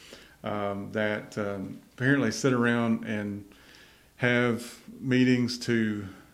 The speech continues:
criticize other pastors and <laughs> churches. And I don't really know how that benefits, but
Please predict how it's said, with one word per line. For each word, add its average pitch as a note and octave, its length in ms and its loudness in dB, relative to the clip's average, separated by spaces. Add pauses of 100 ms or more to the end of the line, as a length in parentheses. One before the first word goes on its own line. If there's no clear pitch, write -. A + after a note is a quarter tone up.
(100)
criticize A#2+ 960 0 (260)
other A2 220 2
pastors C#3+ 600 0
and A2 160 -2
<laughs> - 80 -6
churches. - 760 0 (420)
And A#2 320 2
I A#2+ 80 0
don't C#3+ 200 4
really C3 240 4
know A#2+ 300 4
how A2+ 220 0
that G#2+ 200 0
benefits, A#2 500 0
but C3+ 320 0